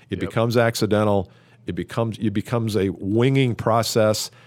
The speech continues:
Speaker 1: And then at the end, you get frustrated because it didn't go according to plan. We talked in the last podcast about a couple of things that we've lost recently
Speaker 2: Yeah.
Speaker 1: where we just didn't use the process.
Speaker 2: Yeah.
Speaker 1: And then the amateur blames the prospect.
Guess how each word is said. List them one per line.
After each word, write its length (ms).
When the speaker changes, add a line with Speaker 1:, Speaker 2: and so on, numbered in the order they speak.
Speaker 1:
And 140
then 160
at 100
the 220
end, 460
you 120
get 140
frustrated 680
because 380
it 120
didn't 220
go 140
according 380
to 40
plan. 400
We 80
talked 280
in 40
the 80
last 240
podcast 480
about 180
a 40
couple 260
of 60
things 200
that 80
we've 240
lost 320
recently 580
Speaker 2:
Yeah. 200
Speaker 1:
where 180
we 120
just 160
didn't 180
use 160
the 60
process. 640
Speaker 2:
Yeah. 200
Speaker 1:
And 140
then 520
the 160
amateur 360
blames 480
the 100
prospect. 640